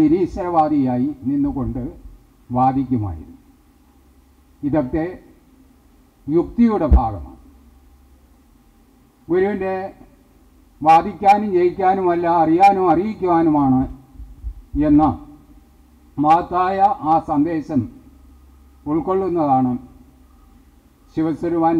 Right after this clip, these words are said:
സ്വാമി ആത്മോത്സതകത്തിലെ ആ ശ്ലോകം ഇവിടെ ഉദ്ധരിക്കുകയുണ്ടായതിൽ നിന്നും നാം മനസ്സിലാക്കണം.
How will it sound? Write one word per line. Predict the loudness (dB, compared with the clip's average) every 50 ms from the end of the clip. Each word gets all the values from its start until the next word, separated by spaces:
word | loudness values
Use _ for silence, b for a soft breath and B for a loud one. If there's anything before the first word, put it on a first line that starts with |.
| -2 -2
സ്വാമി | -2 0 0 0 0 0 -2 -4 -6 -12 -20 -14 -8 -6
ആത്മോത്സതകത്തിലെ | -6 -4 0 0 0 0 0 -4 -6 -8 -8 -6 -4 -4 -4 -4 -2 -2 -2 -2 -4 -6 -8 -12 -16 -20 -20 -20 -20 _ _ _ _ _ _ _ _ _ _ _ _ _ _ _ _ _ _ _ _ _ _ -6
ആ | -4 -2 -2 -2 -4 -6
ശ്ലോകം | -6 -4 -2 -2 0 0 2 2 2
ഇവിടെ | 2 0 -2 -4 -6 -8 -10 -12 -12
ഉദ്ധരിക്കുകയുണ്ടായതിൽ | -12 -10 -10 -6 -6 -4 -2 -2 0 0 0 0 -2 -4 -6 -4 -4 -4 -2 0
നിന്നും | 0 0 0 0 -2 -4 -6 -12 -12 -10
നാം | -8 -6 -6
മനസ്സിലാക്കണം. | -6 -6 -8 -10 -14 -16 -16 -18 -20 -20